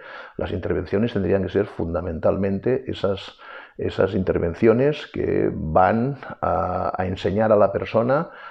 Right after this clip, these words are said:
a reconocer sus distor-, distorsiones cognitivas, es decir, lo que no entienden bien, lo que no hacen bien, para darles, eh, otras,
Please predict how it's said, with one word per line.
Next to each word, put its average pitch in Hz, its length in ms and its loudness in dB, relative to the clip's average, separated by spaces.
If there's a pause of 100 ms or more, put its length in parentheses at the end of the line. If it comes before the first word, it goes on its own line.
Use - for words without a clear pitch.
(120)
a - 100 -4
reconocer 98 560 0
sus 107 240 -2
distor-, - 400 -4
distorsiones 110 640 0
cognitivas, 117 800 0
es 95 120 -2
decir, 92 280 0
lo 92 160 2
que 90 160 -2
no 110 460 2 (580)
entienden 95 600 4
bien, 113 440 4
lo 98 120 0
que 90 120 0
no 104 120 4
hacen 110 320 2
bien, 156 340 4 (420)
para 120 240 8
darles, 120 640 4
eh, 92 480 6 (280)
otras, 107 440 2